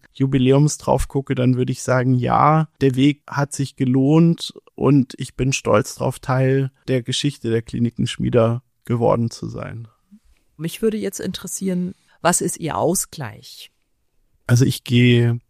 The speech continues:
Speaker 1: gerne spazieren. Das hilft mir, also ich sag mal, auch zur Ruhe zu kommen und vielleicht über bestimmte Sachen nachdenken zu können, bestimmte Sachen auch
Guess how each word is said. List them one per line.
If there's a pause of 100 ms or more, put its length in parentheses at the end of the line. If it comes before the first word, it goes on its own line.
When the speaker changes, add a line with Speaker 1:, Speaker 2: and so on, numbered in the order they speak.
(160)
Speaker 1:
gerne
spazieren. (220)
Das
hilft
mir, (120)
also
ich
sag
mal,
auch
zur
Ruhe
zu
kommen
und
vielleicht
über
bestimmte
Sachen (360)
nachdenken
zu
können,
bestimmte
Sachen
auch